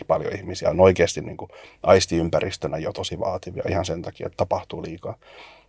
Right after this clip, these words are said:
Mutta sitten, jos alat niin kuin välttelee sinne menemistä, niin pian helposti joku toinen paikka alkaa tuntua myös ahdistavalta. Että oikeastaan mä en haluaisi mennä sinnekään enää. Ja, ja sit tulee helposti semmonen, että sun elämä pienentyy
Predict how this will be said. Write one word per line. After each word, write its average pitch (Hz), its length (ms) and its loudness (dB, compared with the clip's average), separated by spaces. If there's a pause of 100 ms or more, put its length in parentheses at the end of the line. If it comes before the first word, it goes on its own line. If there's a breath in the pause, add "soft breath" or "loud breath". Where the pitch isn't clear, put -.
(260)
Mutta 117 300 6
sitten, 80 500 -2
jos 95 140 2
alat 87 240 8
niin 87 120 -2
kuin 85 160 -6 (180)
välttelee 123 460 2
sinne 131 300 0
menemistä, 110 560 0
niin 110 140 -6
pian 104 380 4 (400)
helposti 120 400 -2
joku 117 180 2
toinen 107 340 8
paikka 85 320 2
alkaa 87 200 2
tuntua 90 360 0
myös 78 260 -8
ahdistavalta. - 720 -10
Että 95 100 -2
oikeastaan 95 320 2
mä 95 60 10
en 90 40 8
haluaisi 98 240 0
mennä 117 240 0 (160)
sinnekään - 600 2
enää. - 220 -10
Ja, - 140 -14 (320 loud breath)
ja - 60 -6
sit 98 180 -2
tulee 90 200 8
helposti 110 340 4
semmonen, 104 360 0
että - 120 -6
sun 92 220 -12 (220)
elämä 98 320 4
pienentyy 95 880 -4